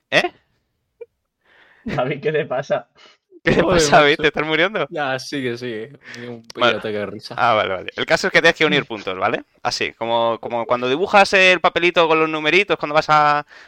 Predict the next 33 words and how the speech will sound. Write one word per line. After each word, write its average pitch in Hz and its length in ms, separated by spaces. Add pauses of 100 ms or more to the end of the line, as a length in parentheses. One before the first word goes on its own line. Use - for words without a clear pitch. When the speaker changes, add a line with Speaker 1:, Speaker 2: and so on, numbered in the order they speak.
(160)
Speaker 1:
a, 110 160
cuando 143 180
ibas 151 160
al, 135 440
yo - 80
qué 123 80
sé, 127 80
al 113 60
McDonald's, 104 440
¿sabes? 117 140
Te, 107 180
y 117 60
en 113 80
el 113 120
Happy 135 220
Meal 135 220
te 120 100
venía 113 600
el 107 100
juguete, 90 380
¿sabes? 98 340 (800)
Pues 135 120
un 160 100
poco 170 200
ese 160 160
rollo, 170 340
pero 151 260
a 147 80
otro 160 200
nivel. 107 360 (1120)
Speaker 2:
Vale. 139 440 (280)
Speaker 1:
Entonces, 120 720 (140)
eh, 110 640